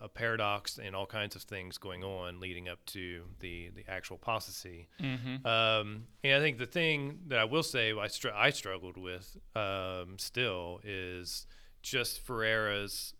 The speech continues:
Speaker 1: um, uh, almost, you know, guidance into this regarding, like, Christ would do this and just taking on this, is,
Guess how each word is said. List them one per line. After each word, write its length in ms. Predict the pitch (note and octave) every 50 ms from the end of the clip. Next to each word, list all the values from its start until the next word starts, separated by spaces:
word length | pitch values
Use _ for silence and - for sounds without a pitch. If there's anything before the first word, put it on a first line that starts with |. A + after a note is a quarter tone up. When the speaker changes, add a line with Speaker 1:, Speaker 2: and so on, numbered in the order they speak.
| - -
Speaker 1:
um, 720 | A2 G#2 G2+ G2 G2 F#2+ F#2 F2+ F2+ F2 F2 F2 F2 F#2 F2 - - - - - - - - - - - - - - - - - - - - - - - - -
uh, 560 | G2+ G2+ F#2+ F#2+ F#2 F2+ F2+ F2+ F2+ F2+ - -
almost, 540 | - C#3 B2 B2 A#2+ A2 G#2+ - - - - - - A2+ -
you 240 | - B2+ A2+ A2 G#2+
know, 80 | G2
guidance 640 | F#2+ - A2 G#2+ A#2 A#2+ G#2+ G2+ G2 F#2+ - - - -
into 420 | D3 C#3+ D3 C#3 A2+ - A2 F#2+
this 520 | F2+ F2+ F2 E2+ E2+ - - - - - - G2+
regarding, 880 | - G#2 G#2 F#2+ G#2+ G#2 G2+ G2+ G2+ G2 G2 G2 F#2+ F#2+ F#2+ F#2 F#2+ F#2
like, 260 | F2 F2+ F2+ - - -
Christ 480 | - - A2+ G2+ G#2 G2 - - - G2+
would 120 | F#2 E2 -
do 200 | F#2+ F2 E2+ E2+
this 340 | E2+ E2 E2 E2+ - -
and 100 | G2 F#2
just 200 | F2+ A2 - -
taking 320 | - A2+ G#2+ F#2+ G2+ F#2 F#2
on 280 | F#2+ G2 G2 F#2+ F2+
this, 300 | F2 F#2 F#2 - - -
is, 160 | F#2+ F2 F2+